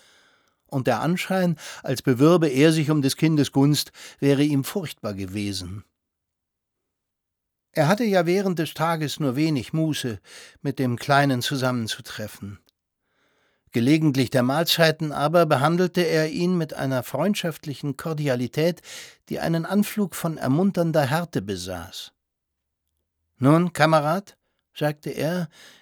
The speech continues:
indem er ihn ein paar Mal auf den Hinterkopf klopfte und sich seiner Frau gegenüber neben ihn an den Speisetisch setzte,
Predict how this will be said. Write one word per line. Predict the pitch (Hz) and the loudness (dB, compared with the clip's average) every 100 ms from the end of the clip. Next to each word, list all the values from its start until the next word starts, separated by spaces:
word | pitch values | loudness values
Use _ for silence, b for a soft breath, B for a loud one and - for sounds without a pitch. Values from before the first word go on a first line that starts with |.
| b | b
indem | - 117 151 160 | -4 2 4 6
er | 147 | 4
ihn | 143 131 | 4 2
ein | 120 110 | 0 0
paar | 131 | 0
Mal | 139 135 131 | 2 2 2
auf | 123 | 0
den | - 110 | -2 0
Hinterkopf | 139 151 139 147 - | 0 0 0 -4 0
klopfte | 147 165 - 175 | 2 2 0 -2
und | 139 123 | -2 -4
sich | 127 - - | -6 -8 -16
seiner | - 113 110 | -14 -10 -10
Frau | - 131 139 | -6 0 2
gegenüber | 135 120 117 110 175 147 | 2 -2 -2 -4 -2 2
neben | 127 147 147 135 | 2 2 2 -2
ihn | - 143 131 | -4 -4 -4
an | 117 | -8
den | 120 | -8
Speisetisch | 113 - 139 151 127 - 117 - | -8 -2 -2 -2 -4 -6 -8 -8
setzte, | 131 - - 156 | -8 -8 -8 -8